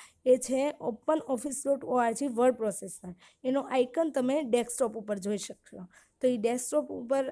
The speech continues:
આઇકન જે દેખાય છે એના પર ડબલ ક્લિક કરવાનો. એનો આઇકન છે એ તમે આકૃતિ નવ પોઇન્ટ બેમાં જોઈ શકો છો. અ, ઓપન ઓફિસ ડોટ ઓઆરજી વર્ડ પ્રોસેસરનો જે આઇકન છે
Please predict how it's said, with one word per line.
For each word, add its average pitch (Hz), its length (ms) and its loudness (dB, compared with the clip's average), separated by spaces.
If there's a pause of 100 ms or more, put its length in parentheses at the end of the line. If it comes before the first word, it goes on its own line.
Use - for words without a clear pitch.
આઇકન 233 360 0
જે 285 140 -2
દેખાય 269 320 2
છે - 120 -4
એના 220 240 -4
પર 277 180 -2
ડબલ 240 320 2
ક્લિક 214 200 -12
કરવાનો. 196 320 -6
એનો 233 220 -6
આઇકન 226 440 -4
છે 269 160 0
એ 226 180 0
તમે 240 200 -6
આકૃતિ 254 460 -6
નવ 226 180 -4
પોઇન્ટ 247 300 -4
બેમાં 226 280 -2
જોઈ 220 180 0
શકો 220 340 -6
છો. 269 300 -4 (380)
અ, 247 40 -8
ઓપન 233 500 -6
ઓફિસ 233 440 -6
ડોટ 233 160 2
ઓઆરજી 220 460 -2
વર્ડ 226 280 0
પ્રોસેસરનો 226 680 -4
જે 240 180 -2
આઇકન 220 480 -4
છે 180 220 -10